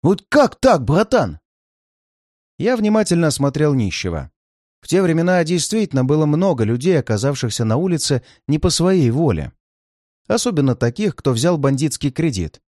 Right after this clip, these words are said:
Собственно, почему нас всех и беспокоила инициатива Сани, который одолжил две штуки баксов у Невмержицкого.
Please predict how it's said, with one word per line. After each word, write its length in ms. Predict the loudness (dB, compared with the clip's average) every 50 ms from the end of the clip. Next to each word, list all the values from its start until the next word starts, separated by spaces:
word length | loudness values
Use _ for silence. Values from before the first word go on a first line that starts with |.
| _ _ _ _ _ _ _
Собственно, 420 | _ -4 -4 -4 -2 0 0 0 0
почему 320 | 0 0 0 0 0 2
нас 180 | 2 2 0 0
всех 300 | -2 -2 0 0 0 0
и 40 | 0
беспокоила 760 | 0 0 0 -2 -2 -2 0 2 2 2 2 2 0 -2 -6 _ _ _ _
инициатива 680 | -2 0 0 0 2 2 0 0 0 0 0 -2 -2
Сани, 380 | -2 -2 -2 -2 -2 -2 -2 -4
который 360 | -4 -6 -4 -2 0 0 0
одолжил 440 | 2 2 0 0 0 0 0 -2 -2
две 260 | -2 -2 0 0 0
штуки 300 | -2 -2 -6 -6 -6 -4
баксов 520 | -4 -2 -2 -4 -2 -2 -2 -4 -4 -4 -8 _ _ _ _ _ _ -2
у 80 | 0
Невмержицкого. 1000 | 2 2 2 2 2 2 0 0 0 0 0 -2 -2 -4 -4 -4 -4 -4 -6 -10